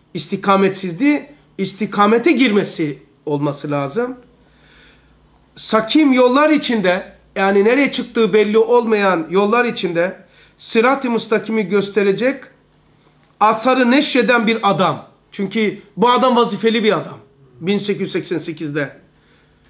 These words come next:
Yani istikamet nereye çıktı belli olmayan sokaklarda böyle bir zamanda sırat-ı müstakimi gösterecek asarı neşreden bir adamı o hadsiz efrat içinde dahil ediyor.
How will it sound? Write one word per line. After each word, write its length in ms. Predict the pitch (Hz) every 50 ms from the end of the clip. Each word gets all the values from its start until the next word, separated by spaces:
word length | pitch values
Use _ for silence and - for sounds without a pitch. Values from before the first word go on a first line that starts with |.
| _ _ -
Yani 260 | 185 196 196 196 202
istikamet 680 | 202 202 - 214 196 - 214 208 208 220 214 196 208 -
nereye 300 | 202 220 233 247 233 233
çıktı 320 | - 220 - - 226 190
belli 220 | 214 208 208 208 226
olmayan 320 | 233 240 247 233 226 208
sokaklarda 960 | 202 - 220 196 - 208 196 202 - 196 180 180 165 170 196 196 175 139 - - _ _ _ _ _ _ _ _ _ -
böyle 540 | - 151 180 247 277 294 294 277 269 262 202
bir 360 | 202 233 220 196 - - 180
zamanda 920 | 160 143 143 160 208 208 208 208 196 190 190 185 240 262 277 294 - - - _ _ _ _ _ _
sırat-ı 480 | - - - 220 202 269 294 294 285 254
müstakimi 560 | 240 233 233 - 233 220 - - 220 208 202
gösterecek 800 | 170 196 202 190 196 - 208 196 190 180 151 247 285 294 285 - - _ _ _ _ _ _ -
asarı 520 | - 190 214 214 - - 247 254 262 254 254
neşreden 640 | 285 294 - - 262 220 214 240 226 220 202 170
bir 260 | 202 196 196 - 185
adamı 600 | 185 160 156 180 175 170 175 202 262 302 311 302 - - - - _ _ _ _ _ _ _ _ -
o 160 | 220 240 240
hadsiz 500 | 254 262 262 262 - 349 320 - - -
efrat 400 | 247 240 233 240 285 285 285 285
içinde 460 | 269 208 - 262 254 254 277 220 185
dahil 320 | 240 240 226 247 302 294 262
ediyor. 520 | 247 190 202 190 160 135 - - - -